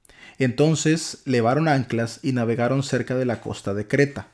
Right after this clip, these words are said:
Pero el clima cambió abruptamente, y un viento huracanado llamado noreste sopró sobre,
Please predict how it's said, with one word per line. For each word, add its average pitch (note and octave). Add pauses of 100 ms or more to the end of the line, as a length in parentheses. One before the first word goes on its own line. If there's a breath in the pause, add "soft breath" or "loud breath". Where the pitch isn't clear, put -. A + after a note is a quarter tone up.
(760 loud breath)
Pero D#3+
el A#2
clima B2+
cambió A#2
abruptamente, A2 (600 soft breath)
y B2
un B2
viento D3+
huracanado A#2+
llamado G#2
noreste A2+ (300 loud breath)
sopró A#2+
sobre, C#3+